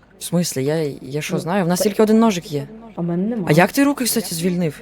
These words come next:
Speaker 2: Не знаю, я просто підібрав палку, і коли її зламав, то в мене пусто все було.
Speaker 1: А, стоп, рюкзак! У нас є рюкзак! А, ти дебіл? Заряд С чотири? В мене є G P S-трекер,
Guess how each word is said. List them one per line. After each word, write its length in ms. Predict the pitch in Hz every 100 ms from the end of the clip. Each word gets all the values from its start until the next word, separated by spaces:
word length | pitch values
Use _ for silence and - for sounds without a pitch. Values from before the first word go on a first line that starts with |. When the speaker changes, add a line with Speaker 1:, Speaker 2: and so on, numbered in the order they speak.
| -
Speaker 2:
Не 120 | 175
знаю, 360 | 165 160 196 196
я 80 | 165
просто 420 | 165 190 208 -
підібрав 520 | 185 175 170 175 180 175
палку, 380 | 202 277 -
і 80 | 170
коли 220 | 165 175 190
її 120 | 185
зламав, 340 | 175 170 220
то 60 | 196
в 40 |
мене 180 | 165 170
пусто 300 | 175 160 - -
все 180 | - 180
було. 180 | 180 180 190
Speaker 1:
А, 120 | 180 165
стоп, 280 | - 170
рюкзак! 680 | 156 143 139 214 156 - - - - - - - -
У 40 |
нас 160 | 170 196
є 80 | 196
рюкзак! 720 | 165 - 220 202 160 202 - - - 269 - - - - -
А, 240 | 220 180
ти 200 | - 160
дебіл? 440 | 143 156 202 262 - - - 170 214 262 - - - - - 453 392 - - - - - - - - - - - _ _
Заряд 380 | 147 147 185 208
С 140 | 214
чотири? 520 | 208 196 208 233 240 156 -
В 40 |
мене 200 | 151 160 156
є 160 | 170
G 280 | 147 151 -
P 120 | 160
S-трекер, 680 | 147 - - 143 220 -